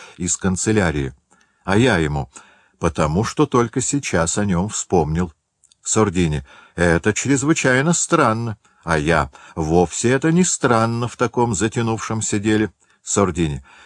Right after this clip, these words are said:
"Все же это странно, потому что запрос, о котором я упоминаю, вообще не существует".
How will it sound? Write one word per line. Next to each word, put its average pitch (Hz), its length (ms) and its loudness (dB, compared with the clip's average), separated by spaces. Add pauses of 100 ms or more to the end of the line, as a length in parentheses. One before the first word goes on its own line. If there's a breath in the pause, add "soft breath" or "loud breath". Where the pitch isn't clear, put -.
(440 soft breath)
"Все 135 400 4
же 156 200 2
это 135 560 0
странно, 95 1000 0
потому 101 360 0
что 95 240 -2
запрос, 82 680 0
о 104 80 0
котором 113 420 -2
я 117 180 2
упоминаю, 120 580 -2
вообще 95 640 0
не 87 120 -2
существует". 87 1000 -4